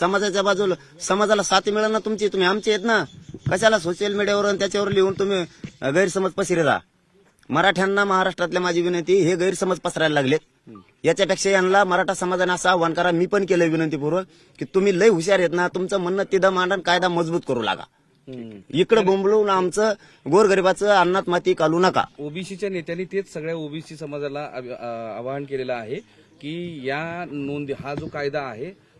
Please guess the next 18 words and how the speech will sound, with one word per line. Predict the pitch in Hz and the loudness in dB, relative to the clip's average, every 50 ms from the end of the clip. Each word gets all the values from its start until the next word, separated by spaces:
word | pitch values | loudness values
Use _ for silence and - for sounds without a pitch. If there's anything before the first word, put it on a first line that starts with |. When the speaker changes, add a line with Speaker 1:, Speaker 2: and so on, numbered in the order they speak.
| _ _ - | _ _ -10
Speaker 2:
तो | 139 143 151 151 143 - | -8 -8 -8 -8 -12 -12
कायद्याला | 139 131 127 127 131 127 143 143 143 147 151 156 165 - | -12 -10 -8 -8 -6 -6 -4 -6 -4 -6 -8 -8 -10 -10
आक्षेप | - 135 - - - - 175 160 | -12 -16 -16 -14 -10 -10 -10 -8
घेणारे | 151 147 143 147 143 147 160 175 196 - _ _ _ _ _ 123 | -8 -8 -8 -6 -8 -8 -8 -10 -10 -14 _ _ _ _ _ -20
आक्षेप | 123 - - 180 180 165 | -20 -12 -8 -6 -6 -6
नोंदवा, | 160 151 147 151 147 156 151 139 | -4 -6 -4 -4 -4 -4 -4 -4
मोठ्या | 135 135 127 147 143 | -6 -6 -6 -8 -10
संख्येने | 131 143 127 120 139 135 135 | -8 -10 -10 -10 -10 -8 -8
नोंदवा, | 131 127 120 123 120 98 - _ _ - - - - | -8 -8 -6 -6 -8 -8 -10 _ _ -20 -20 -16 -12
सगळे | 127 123 127 143 | -10 -8 -8 -8
सोयऱ्याला | 135 143 139 131 143 139 | -6 -6 -6 -4 -4 -6
आक्षेप | 127 - - 143 131 | -6 -8 -12 -14 -12
नोंदवा, | 135 131 135 127 123 127 113 95 - | -10 -10 -8 -8 -6 -8 -8 -10 -12
असं | - 113 127 | -16 -18 -12
त्यांनी | 127 139 139 147 | -10 -8 -8 -6
आवाहन | 131 123 120 123 127 127 117 | -8 -8 -8 -8 -10 -10 -10
केलेलं | 110 113 101 107 104 | -10 -12 -10 -10 -10
आहे. | 95 90 85 80 80 | -10 -10 -14 -16 -20